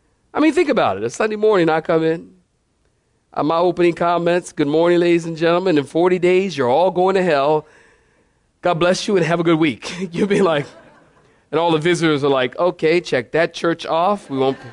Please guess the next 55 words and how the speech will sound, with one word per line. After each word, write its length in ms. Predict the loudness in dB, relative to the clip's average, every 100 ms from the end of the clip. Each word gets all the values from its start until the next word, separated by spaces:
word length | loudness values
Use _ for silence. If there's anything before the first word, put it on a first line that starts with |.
| -20 -20 -20 -20 -20 _
we 140 | -6 -2
won't 200 | 0 -2
be 120 | -2
going 240 | 0 0
back 240 | 0 -2 -2
to 80 |
that 240 | -2 -2 -4
church." 560 | -4 -6 -6 -16 -20 -20 _ _ _ _ _ _ _ _ _ _ _ _ _ _
So 200 | -2 0
Jonah 460 | 2 2 2 4 2
goes 320 | 4 2 2
to 100 | 2
Nineveh 480 | 2 4 4 2 2
and 120 | 2 0
he 80 |
says, 260 | 2 0 -2 -6
"Forty 480 | -6 0 2 4 2
days 380 | 4 4 2 2
and 100 | 2
you're 160 | 2 2
all 320 | 2 2 0
toasted." 460 | 2 2 2 0
He 80 | -2
probably 260 | -2 0 0
said 220 | 2 0
it 60 | 0
with 120 | -4
a 60 |
smile. 560 | -10 -6 -2 -2 -4 -12 -20 _ _ _ _ _ -14 -4
And 160 | 0
he 80 | 2
went 320 | 2 0 0
up 140 | 0 2
on 160 | 2
the 100 | 2
hill 300 | 2 4 4
and 80 | 4
he's 180 | 2 0
sitting 280 | -2 0 2
there 140 | 2
and 80 | 2
he's 120 | 0
like, 120 | -2
"I 80 | -6
can't 320 | -8 -6 -4
wait, 240 | 0 0 0
I 100 | -4
can't 320 | -2 -2 0
wait." 220 | -2 0
Well, 120 | 0
the 80 | -2
people, 480 | -6 -4 -4 0 -2
the 80 | 0
Bible 360 | -2 -2 -2
says, 360 | -2 0 2